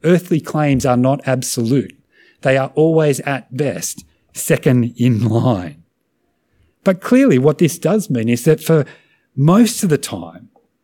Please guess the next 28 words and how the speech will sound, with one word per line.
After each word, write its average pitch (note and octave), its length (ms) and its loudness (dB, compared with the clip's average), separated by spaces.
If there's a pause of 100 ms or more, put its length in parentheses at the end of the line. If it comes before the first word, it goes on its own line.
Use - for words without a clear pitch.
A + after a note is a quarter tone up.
(280)
we G3+ 220 2
do E3+ 240 0
not F#3 240 -2
have E3 240 -8
to D3 100 -4
choose C3 520 -2
between C#3+ 380 -2
God C#3 640 0
and B2 220 -2
man, A2+ 580 -4 (440)
between C#3+ 380 -2 (180)
church D3 480 0
and A#2+ 140 -2
state, C3 540 0
between C#3 320 -2
science D3+ 840 -2 (260)
and C3+ 180 2
religion. A#2+ 720 -2 (2250)
As F#3 200 2
people - 640 -2 (580)
who E3+ 100 4
bowed D#3 360 2
their C#3+ 160 4
knee C3+ 340 2
to C#3 120 -2
both B2+ 300 2
King D3+ 260 2
David B2+ 500 2